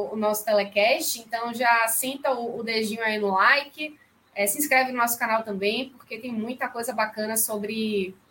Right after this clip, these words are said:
times nordestinos, né? Então, Rafael Godin, Jackson, então, a, pô, gente, obrigada aí pela, pela participação de vocês. Se tiverem algum tipo de comentário, de pergunta também, Robson. Vixe, Maria,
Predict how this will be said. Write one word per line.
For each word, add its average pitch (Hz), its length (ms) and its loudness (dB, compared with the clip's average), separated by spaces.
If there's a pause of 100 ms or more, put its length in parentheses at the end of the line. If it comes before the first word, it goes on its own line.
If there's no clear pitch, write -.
(260)
times 277 320 0
nordestinos, 220 760 0
né? 196 160 -2
Então, 208 460 0
Rafael 226 400 2
Godin, 262 680 -2 (400)
Jackson, 247 800 2 (160)
então, 247 240 0
a, 269 240 2 (420)
pô, 254 200 4
gente, 220 240 -2
obrigada 247 400 4
aí 247 80 -2
pela, 233 580 4
pela 226 200 -2
participação 220 580 -2
de 226 100 -8
vocês. 202 500 0
Se - 60 -4
tiverem 240 260 2
algum 233 220 -2
tipo 240 280 -10
de 208 140 -8
comentário, 226 640 6
de 214 60 -6
pergunta 214 640 -2
também, 220 500 -2
Robson. 240 720 4 (400)
Vixe, 403 300 6
Maria, 233 540 4